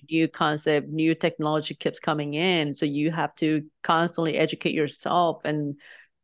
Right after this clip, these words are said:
constantly compete with the new employees, new, you know, your associates and your team member, you know, that's just hired. So that's sort of what his, um, this main character is facing in the drama,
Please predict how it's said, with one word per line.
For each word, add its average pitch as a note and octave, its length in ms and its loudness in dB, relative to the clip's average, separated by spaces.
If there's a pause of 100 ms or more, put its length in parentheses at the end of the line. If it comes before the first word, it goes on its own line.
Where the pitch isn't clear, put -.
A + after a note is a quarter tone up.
constantly D#3+ 500 0
compete D#3+ 420 0
with D#3+ 200 2
the D3+ 80 2
new D3+ 260 2
employees, E3+ 680 2
new, D3+ 320 -2
you D#3 240 -2
know, D3+ 260 -2
your D#3 380 2
associates D#3+ 800 0
and C#3+ 180 -8
your C#3+ 160 -8
team F3+ 260 -4
member, D#3 340 0 (680)
you D#3 100 -2
know, C#3+ 60 -4
that's D3 240 0
just D3+ 180 -4
hired. - 680 0 (500)
So E3 520 0 (180)
that's G3 200 4
sort G3+ 140 6
of E3+ 160 4
what D#3+ 160 4
his, D3+ 180 -6 (200)
um, C#3+ 180 -4
this - 180 -10
main D#3 200 -2
character D3 340 -4
is C#3+ 160 -10 (160)
facing - 480 -2
in C#3+ 120 -6
the C#3 80 -4
drama, - 580 -6